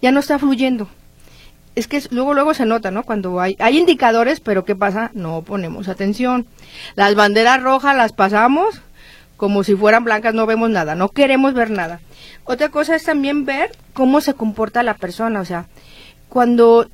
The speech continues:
la persona se compor-, dejamos, observamos cómo se comporta una persona naturalmente con la sociedad, con las personas, te das cuenta si es como compatible contigo o si no es. También se puede ver cuáles son sus metas o expectativas que tiene,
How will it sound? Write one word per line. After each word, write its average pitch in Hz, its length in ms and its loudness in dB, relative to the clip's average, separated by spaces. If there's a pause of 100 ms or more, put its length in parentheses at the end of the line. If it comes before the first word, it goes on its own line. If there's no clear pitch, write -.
la 240 160 2
persona 302 380 0
se 330 120 -4
compor-, 262 440 -2
dejamos, 254 440 -2
observamos 262 440 -2
cómo 349 200 0
se 330 120 -4
comporta 247 420 -2
una 285 140 2
persona 247 360 -2
naturalmente 233 680 0
con 220 320 -4
la 196 100 -4
sociedad, 175 540 -2
con 220 160 -2
las 214 100 -4
personas, 208 420 -6
te 233 100 -2
das 220 180 0
cuenta 254 420 0 (420)
si - 200 -4
es 226 80 -4
como 254 260 2
compatible 208 600 -2
contigo 233 500 0 (1040)
o 185 60 -10
si - 140 -10
no 180 200 -4
es. 220 280 -6 (800)
También 247 340 2
se 277 140 -2
puede 269 240 2
ver 262 160 -2
cuáles 254 340 0
son 247 180 -6
sus - 360 -10
metas 226 440 -4
o 165 220 -4
expectativas 175 760 -6
que 185 100 -8
tiene, 180 500 -6